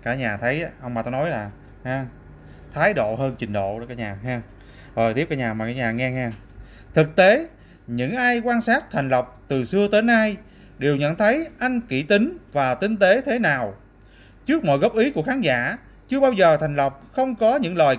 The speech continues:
cảm ơn và xin lỗi nếu như tác phẩm anh tham gia có mắc lỗi. Trước những ý kiến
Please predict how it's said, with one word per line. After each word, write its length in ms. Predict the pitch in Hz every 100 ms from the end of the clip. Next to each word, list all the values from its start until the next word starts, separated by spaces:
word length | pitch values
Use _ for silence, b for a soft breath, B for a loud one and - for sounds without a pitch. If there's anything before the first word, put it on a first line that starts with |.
| -
cảm 180 | - 127
ơn 300 | 233 240 240 202 -
và 180 | 120 123
xin 180 | 117 208
lỗi 360 | 156 120 139 226 - b b b -
nếu 240 | 143 262
như 140 | 311 269
tác 180 | 294 -
phẩm 160 | -
anh 280 | 180 254 240 233
tham 180 | 240 240
gia 260 | 240 233
có 200 | 226 -
mắc 160 | 247 247
lỗi. 320 | 139 117 139 208 - - b b b b b
Trước 180 | - 302
những 140 | - 175
ý 120 | 240
kiến 260 | - 247